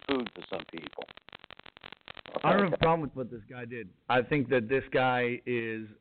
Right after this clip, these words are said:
Speaker 2: guilty of being a working class hero because, look, your employer tells you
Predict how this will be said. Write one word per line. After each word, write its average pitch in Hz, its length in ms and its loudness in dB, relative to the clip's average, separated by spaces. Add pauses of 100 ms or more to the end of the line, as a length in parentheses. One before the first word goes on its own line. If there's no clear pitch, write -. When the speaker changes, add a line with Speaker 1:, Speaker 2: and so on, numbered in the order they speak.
(140)
Speaker 2:
guilty 139 380 -4
of 120 100 -6
being 120 160 0
a 117 40 -2
working 120 360 -2
class 120 320 2
hero 135 320 4
because, 123 460 0 (1400)
look, 165 160 -2 (380)
your 180 160 -12
employer 170 420 -8
tells 160 340 -6
you 131 280 -2